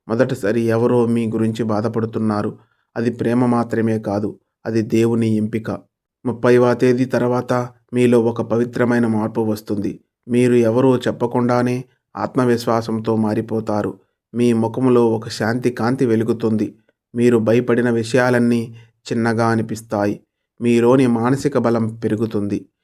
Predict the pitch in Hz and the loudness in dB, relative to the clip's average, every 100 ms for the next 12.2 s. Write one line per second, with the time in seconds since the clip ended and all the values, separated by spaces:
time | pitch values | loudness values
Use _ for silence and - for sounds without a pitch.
0 | _ - 117 110 107 120 131 120 113 113 | _ -6 -2 2 2 2 2 0 0 -2
1 | 117 117 - _ 113 120 113 127 131 120 | -4 -8 -20 _ -2 0 4 4 4 2
2 | - 120 117 120 117 113 117 117 113 110 | -2 -2 0 0 0 0 2 2 2 0
3 | 117 117 131 131 - _ _ 127 127 120 | -2 -2 -4 -4 -10 _ _ -2 0 0
4 | 117 120 120 147 147 120 110 131 123 120 | 2 4 4 4 2 -2 0 2 4 4
5 | 113 113 110 - - _ - 104 110 123 | 2 2 -2 -6 -20 _ -4 -2 0 0
6 | 117 113 113 117 110 107 107 104 101 - | 0 0 -2 0 0 0 0 -2 -6 -10
7 | _ _ _ 113 113 117 117 113 120 120 | _ _ _ -4 0 2 2 2 0 2
8 | 123 120 131 135 - _ - 120 117 113 | 2 0 -4 -10 -12 _ -6 2 2 2
9 | 120 127 123 117 110 110 110 113 110 104 | 2 2 2 2 2 0 -2 0 0 0
10 | 110 101 _ _ - 127 131 131 123 123 | 0 -4 _ _ -4 2 4 4 4 4
11 | 120 123 117 117 117 113 113 113 110 110 | 4 4 4 2 2 0 0 -2 0 0
12 | 104 | 0